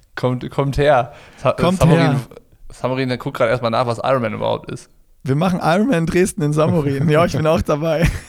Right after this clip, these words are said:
Speaker 1: Ach ja. Ja, muss man irgend-, also ich meine, jetzt kann man drüber lachen, vor allen Dingen, wir sind nicht, nicht be-, nicht involviert und überhaupt nicht beteiligt und, äh, haben uns das Ganze ja nur so irgendwie angeschaut.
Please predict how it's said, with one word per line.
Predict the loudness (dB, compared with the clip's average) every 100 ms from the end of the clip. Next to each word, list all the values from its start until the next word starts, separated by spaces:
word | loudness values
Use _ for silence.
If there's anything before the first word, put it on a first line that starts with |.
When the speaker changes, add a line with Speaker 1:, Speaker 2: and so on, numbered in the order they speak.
| -14 -14 -14 -16 -20 -8 -8 -6 -10 -10 -8 -8 -8 -8 -8 -2
Speaker 1:
Ach | 0 0 0
ja. | 0 0 -2 -6 -12 -6
Ja, | 0 0
muss | 0 0
man | 0 0
irgend-, | -2 -2
also | -4 -2
ich | -2
meine, | -2 -2
jetzt | -4
kann | -4
man | -4
drüber | -2 -2
lachen, | -2 -2 -4
vor | -2
allen | -2
Dingen, | -2 -4
wir | -6
sind | -6
nicht, | -8 -8
nicht | -6 -6 -8
be-, | -10
nicht | -6 -6 -6
involviert | -6 -4 -4 -6 -6
und | -6
überhaupt | -2 -2
nicht | -4 -8
beteiligt | -6 -2 -2 -2 -8 -12
und, | -10 -8 -6
äh, | -4 -4
haben | -4
uns | -6
das | -6
Ganze | -6 -4
ja | -4
nur | -2 -4
so | -4
irgendwie | -6 -4
angeschaut. | -4 -4 -2 0 0 -4